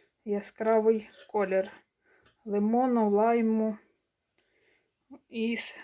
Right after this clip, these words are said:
краплинками жовтого включення. В'яжу на спицях, е, Chiagu два двадцять п'ять. Е, до речі, у травні місяці я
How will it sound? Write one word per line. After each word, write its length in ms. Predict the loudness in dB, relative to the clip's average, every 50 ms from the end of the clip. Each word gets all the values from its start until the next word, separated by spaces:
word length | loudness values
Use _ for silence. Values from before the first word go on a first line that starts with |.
| -20 _
краплинками 840 | -8 -6 -6 -6 -4 -2 0 0 0 0 -2 -2 -2 0 0 0 0
жовтого 680 | 0 0 -2 -2 -4 _ -10 -8 -6 -4 -4 -4 -4 -6 _ _ _ _
включення. 640 | _ -18 -8 -4 -2 -2 -2 -4 -8 -6 -4 -2 4
В'яжу 380 | 6 6 6 6 4 2 0 0
на 180 | 0 0 -2
спицях, 920 | -4 -6 -12 _ -2 -2 -2 -2 -2 -10 -6 -2 -2 -2 -2 -6 -14 -12 -8
е, 220 | -4 -4 -4 -4
Chiagu 920 | -6 -8 -6 -2 0 0 0 0 -2 -4 -4 -2 0 0 0 0 0 -4
два 260 | -6 -2 -2 0 0
двадцять 540 | 0 0 -2 -2 -4 -4 -10 -14 -14 -14 _
п'ять. 440 | _ -10 -10 -10 -10 -14 -20 _ _ _ _ -20 -20 -20 -20 -20 -20 -20 -20 _
Е, 220 | -6 -4 -2 -2 -2
до 260 | -4 -2 2 2 4
речі, 640 | 4 4 4 4 0 -2 -10 -6 -2 2 2 2
у 600 | 2 0 -4 -6 -6 -6 -6 -4 -4 -4 -4 -4 -6
травні 500 | -6 -4 -2 2 2 2 2 2 2 2
місяці 560 | 2 2 0 -2 -4 -6 -8 -8 -8 -8 -6
я 480 | -2 0 0 2 2 2 2 0 -2